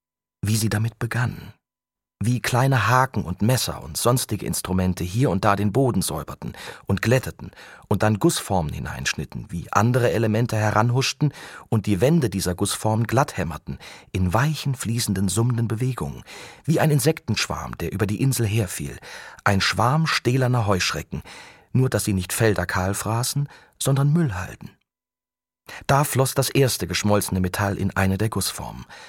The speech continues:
Es zischte, Dampf stieg auf und Rauch. Charlotte trat neben Hiroshi,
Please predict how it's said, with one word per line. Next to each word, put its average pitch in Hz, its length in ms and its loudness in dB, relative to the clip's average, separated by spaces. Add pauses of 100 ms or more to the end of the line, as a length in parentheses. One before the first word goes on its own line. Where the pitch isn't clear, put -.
(240)
Es - 220 -2
zischte, - 500 -2 (300)
Dampf 123 280 4
stieg - 360 -8
auf - 360 -14
und - 180 -2
Rauch. - 400 0 (1080)
Charlotte 117 320 2
trat 127 300 -2
neben 113 240 0
Hiroshi, 104 580 -2